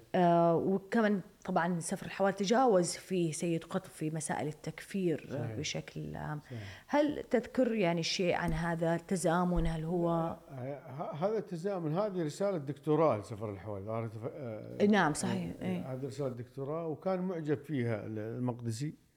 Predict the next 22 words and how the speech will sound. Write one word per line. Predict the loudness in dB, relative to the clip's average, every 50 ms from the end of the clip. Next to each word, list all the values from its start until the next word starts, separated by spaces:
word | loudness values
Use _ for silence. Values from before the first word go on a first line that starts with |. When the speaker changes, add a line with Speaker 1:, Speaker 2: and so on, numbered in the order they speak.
| _ _ _ _ _ _ _ _ _ _ _ _ _ _ _ -12
Speaker 2:
وكان | -10 -10 -6 -2 0 2 2 2 2
التوافق | 0 0 2 4 6 8 8 8 8 8 6 4 2 2 -4 -18 -20 _ _ -8 -4
هو | 0 0 2
توافق | 4 6 8 8 8 8 8 4 0
فكري | 0 -2 -2 -2 -4 -8 -8 -8 -12 _ _ _ _ _ _ _ _ _ _ _
Speaker 1:
مم. | -20 -20 -20 -20 -20 -20 -20 _ _ _ _ _
Speaker 2:
وتوافق | -10 -6 -2 2 4 4 4 4 2 0 0 0
روحي، | 2 2 2 0 -2 -6
لأن | -6 -6 -6 -4 -6 -6
ك-، | -6 -8 -10 -10 -6
كلاهما | -2 0 2 4 4 4 2 2 2 0 0
ينزع | 0 0 -2 -2 -4 -6
يعني، | -6 -6 -8 -8 -8 -8 -10 -12 _ _ _ _ _ _ _ _ _ _ _ _ _ _ _ _ _ _ _ _
يعني، | -6 -4 -4 -2 0 0 0 0
آه، | -2 -2 -4 -4 -4 -6 -6 -8 -8 -8
مشرب، | -2 2 4 4 4 4 4 4 4 4 4 2
آه، | -2 -2 -4 -6 -8 -10 -12 -14 -16 -16 -16 -16 -16 -16 -16 -18 -18 -20 -20 -20 -20 _ -20 -6
فه-، | -2 2
آه، | 2 2 2 0 -2 -4 -6 -6 -6 -8 -8 -10
فهم | -8 -6 -4 -2 -2 -2 -2 -2 -4 -4
السيد | -4 -6 -6 -8 -8 -10 -10 -4 0 2 4 4 2 0
قطب | -2 -4 -2 -2 -4 -8